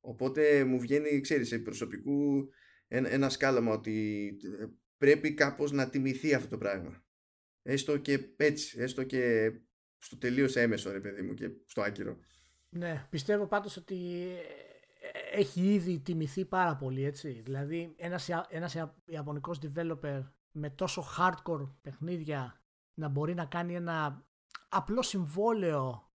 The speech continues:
Speaker 2: κυκλοφορίας με την Activision και δεν φαίνε-, και φαίνεται ότι δεν έχει επηρεάσει καθόλου το δημιουργικό κομμάτι του παιχνιδιού Activision.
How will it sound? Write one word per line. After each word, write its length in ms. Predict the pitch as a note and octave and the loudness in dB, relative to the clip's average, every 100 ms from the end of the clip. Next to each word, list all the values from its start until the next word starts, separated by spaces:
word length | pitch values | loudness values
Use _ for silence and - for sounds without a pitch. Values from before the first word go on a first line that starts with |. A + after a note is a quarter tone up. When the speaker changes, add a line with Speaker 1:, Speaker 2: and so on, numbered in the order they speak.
| _ | _
Speaker 2:
κυκλοφορίας 640 | - D#3+ D#3+ D#3+ D#3 F#3+ | -6 -2 0 0 0 0
με 80 | F#3 | -2
την 120 | F3 D#3+ | -4 -4
Activision 760 | - D#3 C3+ D3+ C#3 C#3 B2 C3+ - _ _ _ _ _ _ | -2 -2 0 0 0 -4 -4 -8 -12 _ _ _ _ _ _
και 140 | - | -2
δεν 120 | F3 A3+ | 2 2
φαίνε-, 280 | - C4+ | 4 4
και 140 | B3+ F3 | 4 2
φαίνεται 200 | G#3+ A#3+ | 2 2
ότι 100 | G#3 | 2
δεν 60 | A#3+ | 0
έχει 100 | G3+ | 0
επηρεάσει 500 | A#3 G3+ G3+ A3+ - | 0 2 4 4 2
καθόλου 840 | G#3 E3+ - B3+ C#4+ A3 D#3 A#2+ - | -2 -2 0 2 2 2 0 -2 -2
το 80 | |
δημιουργικό 380 | D3 D3 C#3+ C#3+ | -2 0 0 -2
κομμάτι 300 | C#3 C3+ C3+ | -2 -2 -4
του 60 | C3+ | -6
παιχνιδιού 300 | B2 C3+ C3+ | -6 -4 -6
Activision. 580 | C3 B2+ A#2+ A2+ A#2+ | -8 -12 -12 -12 -12